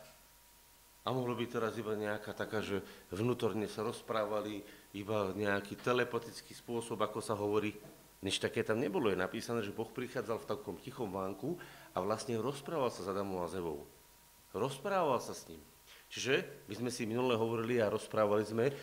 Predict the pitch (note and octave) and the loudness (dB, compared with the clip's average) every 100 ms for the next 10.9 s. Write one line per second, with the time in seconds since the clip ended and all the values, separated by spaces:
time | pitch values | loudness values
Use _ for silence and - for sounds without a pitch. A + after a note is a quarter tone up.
0 | - - G3+ A2+ C#3 D3+ D#3+ D3+ B2+ G#2 | -8 0 2 4 4 2 2 2 2 2
1 | B2+ B2 A#2 A2 A2 A2 A2 G2+ G2 G2+ | 2 2 -2 -6 -4 -4 -4 -4 -2 0
2 | F#2+ D#2+ - - - - - - - B2+ | 2 2 -2 -14 -20 -20 -20 -10 2 6
3 | D#3+ E3+ D3+ A#2+ C#3 C3+ A2 C#3+ - A2 | 6 6 4 2 2 2 2 -2 -2 -2
4 | A2 - A2 A#2 A#2+ - A#2 G#3 - E3+ | -2 -2 -2 -2 -4 -8 -6 -6 -4 -4
5 | A#2 F#2+ A2+ C#3 C#3+ C3 A#2 G2+ A#2 B2 | -2 -2 -6 -6 -8 -8 -6 -6 -6 -6
6 | - A2+ A2 - F#2+ G#2 A2 A2 G#2 - | -8 -10 -10 -12 -6 -4 -2 2 2 2
7 | - - - A2+ A#2 B2+ B2+ B2+ - D3 | -8 -14 -4 2 2 2 -4 -6 -6 -4
8 | C#3+ D#3+ G#2 G#2 A#2 C#3 F#2 E2 G2+ - | -2 -2 -2 -4 -4 -2 0 4 4 2
9 | - - - - - D3+ E3 C#3+ C#3 C3 | -6 -14 -6 -6 0 -2 0 -2 -4 -6
10 | A#2+ A2+ G2 F2+ G2 F#2 F#2+ G2+ E3+ | -4 -2 -2 -2 -4 -2 -2 -2 -4